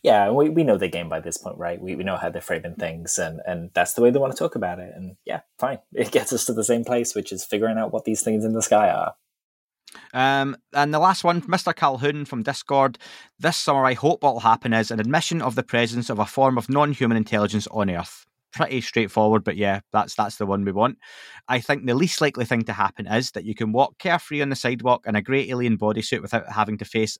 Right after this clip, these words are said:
Speaker 2: public ridicule. As I always like to say, disclosure hasn't really happened until you can." And the, though I think the most likely thing to happen is some fantastic ufologist Valencia-, uh, Balenciaga memes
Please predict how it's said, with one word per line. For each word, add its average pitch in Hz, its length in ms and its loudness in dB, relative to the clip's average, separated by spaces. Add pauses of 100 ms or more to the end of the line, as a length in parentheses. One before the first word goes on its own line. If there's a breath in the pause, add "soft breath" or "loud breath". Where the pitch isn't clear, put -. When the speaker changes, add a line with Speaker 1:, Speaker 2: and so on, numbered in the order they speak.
(120)
Speaker 2:
public 107 300 -4
ridicule. 95 540 -4 (400 loud breath)
As 143 140 2
I 143 100 4
always 123 220 2
like 117 160 0
to - 80 -14
say, 113 220 0
disclosure 110 420 -2
hasn't 107 300 0
really 98 120 -10
happened 110 360 -2
until 101 320 -4
you 95 120 -6
can." 131 440 0 (520 loud breath)
And 117 420 2 (100)
the, 113 340 0 (220)
though 120 160 -2
I 123 100 4
think 151 220 -4
the 131 80 0
most 131 280 0
likely 147 280 0
thing 117 220 0
to 107 60 -4
happen 104 360 -2
is 147 280 0 (320 loud breath)
some 165 280 0
fantastic 127 680 -2
ufologist 110 640 -4
Valencia-, 110 680 -2
uh, 104 200 -4 (280)
Balenciaga 139 640 0
memes 113 420 0